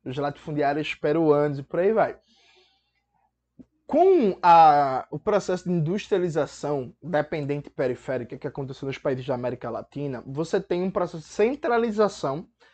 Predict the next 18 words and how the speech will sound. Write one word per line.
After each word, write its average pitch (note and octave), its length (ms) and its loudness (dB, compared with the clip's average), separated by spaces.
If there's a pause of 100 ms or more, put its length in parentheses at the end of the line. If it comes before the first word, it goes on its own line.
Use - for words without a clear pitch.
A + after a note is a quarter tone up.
(160)
de E3 120 -2
poder F#3 560 4
no G3+ 100 0
Estado E3+ 580 0
Nacional C#3 640 -6 (480)
e B3 140 2
acaba A3+ 520 4
que F#3+ 180 -8
o G3 80 -6
Estado A#3+ 600 0
Nacional F3+ 680 -2 (500)
assume C#4+ 680 -2
funções A#3 800 -2
empresariais G#3+ 1120 2
de G3+ 100 -8
desenvolvimento G3 640 -2
do C#4 60 -12
capitalismo G#3+ 720 0